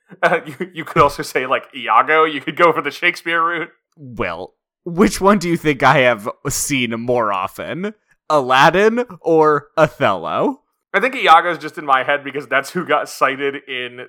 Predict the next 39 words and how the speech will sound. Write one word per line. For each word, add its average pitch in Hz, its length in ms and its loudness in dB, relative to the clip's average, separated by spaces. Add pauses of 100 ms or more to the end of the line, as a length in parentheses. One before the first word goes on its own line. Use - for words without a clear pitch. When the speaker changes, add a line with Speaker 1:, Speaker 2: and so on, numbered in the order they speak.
Speaker 1:
the, 120 280 -16 (100)
uh, 110 460 -8 (160)
<laughs> - 120 -20
reviews 123 480 -10
that 113 100 -6
I 110 120 -4
was 120 160 -14
reading 117 240 -16
from 131 260 -2
nineteen 120 340 -16
ninety-three. 104 580 -20 (220)
Speaker 2:
Well, 165 280 -2
that 147 240 -4
makes 110 200 -8
sense, 90 480 -16 (280)
because 131 580 -6 (300)
Speaker 1:
Aladdin 175 360 2
was 175 120 -4
too 143 160 -4
Speaker 2:
Aladdin 139 280 -2
ha- 151 60 -4
Speaker 1:
recent. 131 300 -12 (160)
Speaker 2:
hadn't 147 480 -4 (500)
come 113 400 -6 (100)
out 117 360 -6 (100)
Speaker 1:
Aladdin's 160 300 2
Speaker 2:
yet. 151 60 -12
Speaker 1:
ninety-two. 143 520 -6
It's 156 120 -20
the 135 80 -18
year 113 120 -12
before 101 260 -20
this. - 160 -20 (380)
Speaker 2:
Okay. 131 360 0 (460)
But 190 120 -2
yeah, 131 300 0 (680)
it 208 120 2
was 262 260 -2
just, 185 640 -4